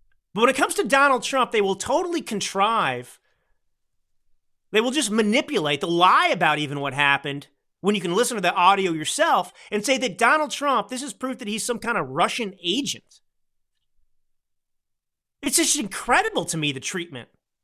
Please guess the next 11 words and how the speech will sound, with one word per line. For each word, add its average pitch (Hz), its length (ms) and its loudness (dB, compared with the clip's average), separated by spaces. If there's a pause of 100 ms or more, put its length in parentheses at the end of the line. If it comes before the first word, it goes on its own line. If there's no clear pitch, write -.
(380)
It's 233 100 -4
incredible 294 720 2
to 170 140 -6
me 160 120 0
the 143 80 0
way 139 160 0
they, 135 140 -4
they, 139 160 -2
they, 135 220 -4
they 135 200 -2
operate. 139 640 -4